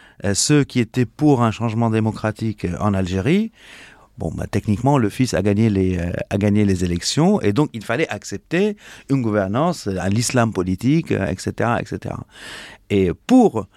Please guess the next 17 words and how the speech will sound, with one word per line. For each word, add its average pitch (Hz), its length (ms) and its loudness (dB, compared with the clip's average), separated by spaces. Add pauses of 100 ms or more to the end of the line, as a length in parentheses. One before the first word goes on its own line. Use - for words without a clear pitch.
(300)
ceux 156 260 2
qui 139 140 -2
étaient 131 240 2
du 113 120 -4
côté 110 260 0
du 95 140 -2
fils, 208 360 0
bah, 101 280 -2
la 92 120 -12
France 156 400 -2
aidait, 143 380 2 (500)
euh, 87 80 2
le 113 140 6
gouvernement 113 420 4
algérien 101 440 2
pour - 220 -8
empêcher 180 680 0